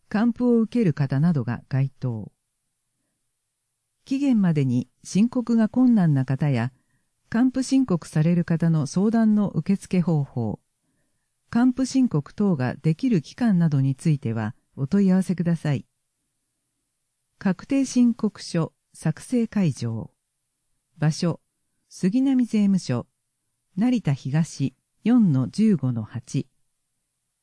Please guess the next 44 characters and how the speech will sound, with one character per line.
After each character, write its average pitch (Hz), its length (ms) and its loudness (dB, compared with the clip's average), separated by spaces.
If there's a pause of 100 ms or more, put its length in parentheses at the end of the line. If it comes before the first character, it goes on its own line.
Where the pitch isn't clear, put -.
(340)
荻 185 260 0
窪 240 240 0
税 214 140 0
務 196 180 2
署、 - 260 -8 (720)
荻 180 280 0
窪 185 360 -2 (220)
五 240 160 2
の 160 240 2
十 185 300 2
五 190 160 0
の 113 220 -4
十 190 220 0
三。 113 360 -6 (1200)
受 254 240 -2
付 247 240 -4
時 196 120 -4
間、 120 340 -6 (640)
午 233 180 0
前 151 200 2
八 160 320 -2
時 185 120 0
三 180 240 2
十 175 160 -2
分 131 260 -4
か 120 180 -8
ら 117 220 -6 (200)
午 208 160 0
後 139 140 0
四 147 160 0
時。 110 280 -10 (920)
相 240 300 0
談 220 260 4
時 170 140 -2
間、 110 320 -4 (720)
午 240 180 0
前 147 240 0 (120)
九 254 120 -2
時 175 180 0
十 226 220 0
五 170 140 2
分 131 240 -2
か 117 160 -6
ら 113 200 -6